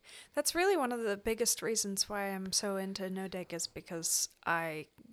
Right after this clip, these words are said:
can't stand having a single growing season just in the summer. I love being able to plant and harvest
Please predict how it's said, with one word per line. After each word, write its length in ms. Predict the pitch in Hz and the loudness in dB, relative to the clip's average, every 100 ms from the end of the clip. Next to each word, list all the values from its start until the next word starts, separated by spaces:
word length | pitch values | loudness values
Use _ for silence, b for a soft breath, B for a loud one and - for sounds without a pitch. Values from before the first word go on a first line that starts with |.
| - | -16
can't 400 | - 196 185 - | -6 -4 -2 0
stand 380 | - 175 165 | 0 0 -4
having 500 | - 170 170 165 180 185 | -4 -4 -4 -8 -10 -12
a 120 | - 214 | -4 2
single 420 | - 233 208 196 | 4 4 2 0
growing 460 | 196 185 175 165 | 2 2 2 0
season 480 | 165 196 160 160 175 | 0 0 -2 -4 -4
just 260 | 175 170 - | -2 -2 -2
in 140 | 170 | -4
the 100 | 165 | 0
summer. 460 | 160 160 165 160 - | 0 0 -4 -6 -4
I 100 | - | -4
love 420 | 175 175 170 - - _ | -2 -2 -2 -10 -16 _
being 240 | - 175 170 | -6 -4 -6
able 260 | 165 156 - | -8 -10 -2
to 360 | - 175 165 156 B B B B B B | -2 0 -4 -6 B B B B B B
plant 280 | - 240 226 - | -4 0 2 0
and 140 | 180 | -4
harvest 680 | 185 175 165 170 - - | -4 -4 -4 -2 -2 0